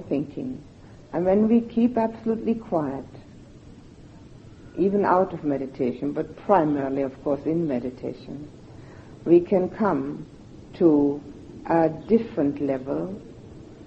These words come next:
a more exalted level of consciousness.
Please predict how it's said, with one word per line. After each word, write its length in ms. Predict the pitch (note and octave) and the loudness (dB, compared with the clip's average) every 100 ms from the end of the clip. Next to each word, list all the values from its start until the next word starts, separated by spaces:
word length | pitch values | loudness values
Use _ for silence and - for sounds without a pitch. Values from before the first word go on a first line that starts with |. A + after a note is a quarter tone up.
| - - - - - - | -20 -20 -20 -20 -20 -8
a 80 | D#3+ | 0
more 260 | E3+ F3 E3+ | 4 6 6
exalted 760 | E3 D3+ F3 G3+ G3+ - - | 2 2 4 4 0 -8 -8
level 520 | C3+ C#3+ C#3 C#3 D3+ - | -4 -4 -2 -4 -6 -6
of 140 | D3 - - | -8 -8 -10
consciousness. 600 | B2 B2 - B2 - | -8 -8 -16 -18 -18